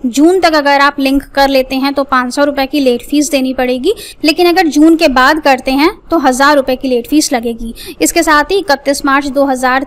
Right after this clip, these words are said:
तेईस को डेट एंड हो जाएगी और अगर आपने लिंक नहीं किया है तो आपका पैन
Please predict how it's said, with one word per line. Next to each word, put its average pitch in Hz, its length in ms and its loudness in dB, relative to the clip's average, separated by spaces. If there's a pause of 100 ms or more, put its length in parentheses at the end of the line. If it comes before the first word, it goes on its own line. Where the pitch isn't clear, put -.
तेईस 262 240 0
को 302 140 -2
डेट 277 280 -2 (100)
एंड 294 180 2
हो 277 100 4
जाएगी 254 440 0 (300)
और 269 160 2
अगर 277 240 2
आपने 269 280 0
लिंक 269 320 0
नहीं 254 260 2
किया 294 280 2
है 262 200 0
तो 285 140 -2
आपका 254 300 -2
पैन 285 300 0